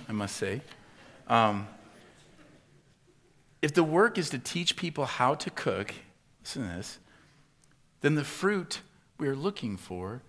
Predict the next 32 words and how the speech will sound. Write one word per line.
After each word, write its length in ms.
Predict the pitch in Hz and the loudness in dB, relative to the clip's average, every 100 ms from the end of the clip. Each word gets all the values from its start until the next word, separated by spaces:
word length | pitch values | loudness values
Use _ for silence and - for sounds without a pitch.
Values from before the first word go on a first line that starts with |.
| - _ - | -20 _ -14
is 120 | 139 | -8
how 140 | - 139 | -2 -2
many 180 | 151 | -2
people 500 | 147 - 113 123 143 - - _ | -4 -6 -6 -4 -6 -10 -20 _
go 180 | - 107 | -2 0
on 220 | 117 131 | 0 -2
cooking. 400 | - 240 - 87 - - _ _ _ _ _ _ _ _ _ _ _ _ _ - | -2 -4 -4 -12 -16 -20 _ _ _ _ _ _ _ _ _ _ _ _ _ -6
Right? 160 | 226 - - - _ - _ _ _ _ _ _ _ _ _ _ _ _ _ _ _ | -6 -8 -20 -20 _ -20 _ _ _ _ _ _ _ _ _ _ _ _ _ _ _
Like, 160 | 131 131 - - _ _ _ - | -2 -2 -6 -20 _ _ _ -2
more 220 | 135 190 | 6 6
people 320 | 240 185 151 143 | 6 2 2 6
might 240 | 151 160 | 6 6
sign 180 | 165 151 | 2 0
up 80 | 131 | 0
for 100 | 127 | -2
the 80 | |
class 600 | 117 - 208 165 202 - - - - _ - | 0 4 6 4 -2 -6 -12 -20 -20 _ 0
because 240 | 165 170 | 6 10
often 340 | 160 220 151 | 10 8 6
they'll, 140 | 147 139 | 2 0
somebody 580 | - 110 135 - 165 151 | -4 -8 -2 0 2 2
will 80 | |
say, 160 | 135 143 | 0 -2
"Man, 200 | 139 156 | 0 0
I 60 | 147 | 2
really 280 | 151 156 | 4 4
learned 340 | 135 135 147 131 | 4 4 4 4
how 100 | 139 | 0
to 80 | 127 | 0
cook 220 | 190 - | 0 0
here. 180 | 135 113 | 0 0
So 160 | 123 | -2